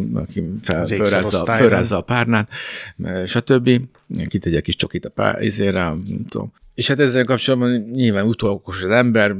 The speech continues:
Speaker 1: na, akkor tűnt csak föl néhány furcsaság, mint például az, hogy, hogy, hogy leginkább így a, a világkiáltásra frissen érkezett, ö,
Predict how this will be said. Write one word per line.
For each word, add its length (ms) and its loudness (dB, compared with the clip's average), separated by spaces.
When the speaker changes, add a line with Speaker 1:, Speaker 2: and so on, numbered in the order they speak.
Speaker 1:
na, 160 0
akkor 280 0
tűnt 220 -4
csak 140 -8
föl 220 -6
néhány 260 -2
furcsaság, 560 0
mint 200 2
például 440 2
az, 200 0
hogy, 240 -2
hogy, 220 -4
hogy 160 -6
leginkább 580 -4
így 140 -8
a, 260 -2
a 120 -6
világkiáltásra 720 -2
frissen 360 -4
érkezett, 600 -2
ö, 200 2